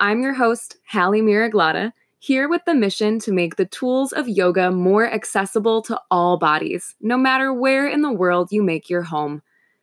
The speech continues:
Last week, you were introduced to the concept of meditation.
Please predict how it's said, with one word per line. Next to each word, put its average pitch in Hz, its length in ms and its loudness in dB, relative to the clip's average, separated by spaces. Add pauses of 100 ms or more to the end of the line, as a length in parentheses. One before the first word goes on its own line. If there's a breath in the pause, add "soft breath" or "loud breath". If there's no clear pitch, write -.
(280)
Last 202 480 -2
week, 175 340 -2
you 202 200 -4
were 233 100 4
introduced 233 800 -4
to 247 100 -4
the 196 140 0
concept 254 640 -4
of 208 160 -2
meditation. 180 840 -4